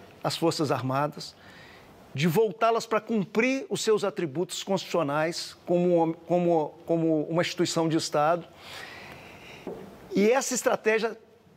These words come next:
na minha visão, deu certo, porque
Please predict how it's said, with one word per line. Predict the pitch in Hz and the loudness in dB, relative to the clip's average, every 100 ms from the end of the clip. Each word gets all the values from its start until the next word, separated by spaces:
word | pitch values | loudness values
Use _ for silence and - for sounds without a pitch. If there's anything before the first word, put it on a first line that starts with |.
| - | -4
na | 170 | -2
minha | 170 240 | 2 2
visão, | 277 214 226 | 2 2 2
deu | 247 | 0
certo, | - 165 139 - - - - - - | 0 -4 -4 -12 -20 -20 -20 -20 -10
porque | 147 - 165 165 185 | -10 -2 2 4 4